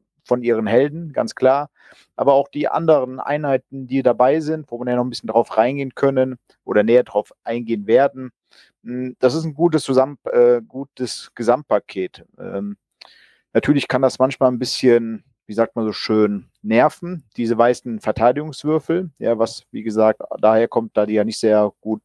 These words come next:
bewaffnet sind, äh, nicht sehr gut, äh, ausgerüstet sind mit irgendwelchen Schutzpanzern und sowas.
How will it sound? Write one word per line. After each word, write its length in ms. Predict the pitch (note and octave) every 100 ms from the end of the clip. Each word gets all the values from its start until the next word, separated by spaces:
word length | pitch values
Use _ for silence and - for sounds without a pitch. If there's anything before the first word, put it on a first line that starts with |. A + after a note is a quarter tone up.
| -
bewaffnet 440 | F#2+ A#2 - A#2
sind, 260 | A#2+ B2 A2
äh, 260 | G#2+ G2 - - _ -
nicht 140 | A2
sehr 140 | A2+
gut, 260 | G#2 A2+ -
äh, 300 | G#2+ G#2 G2+ G2+ _ _ _ _
ausgerüstet 680 | - D3 - D#3 D3 C#3 A#2
sind 260 | C3+ C3+ -
mit 120 | A#2
irgendwelchen 380 | G#2 A#2 A2+ -
Schutzpanzern 640 | - E3 - D3 C#3+ -
und 80 | C3+
sowas. 400 | B2+ C3+ B2 -